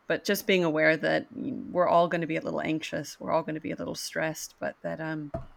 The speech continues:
we're all gonna be okay in the end. I, I truly believe that. So,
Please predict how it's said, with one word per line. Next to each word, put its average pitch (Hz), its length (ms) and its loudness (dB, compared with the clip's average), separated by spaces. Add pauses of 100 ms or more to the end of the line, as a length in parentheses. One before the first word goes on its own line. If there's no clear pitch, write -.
(400)
we're 170 100 0
all 175 100 6
gonna 170 140 0
be 160 180 0
okay 156 280 0
in 143 100 0
the 147 100 -2
end. - 260 -10 (100)
I, - 240 -4
I - 40 -2
truly - 300 -8
believe - 320 -10
that. - 240 -6
So, 160 280 0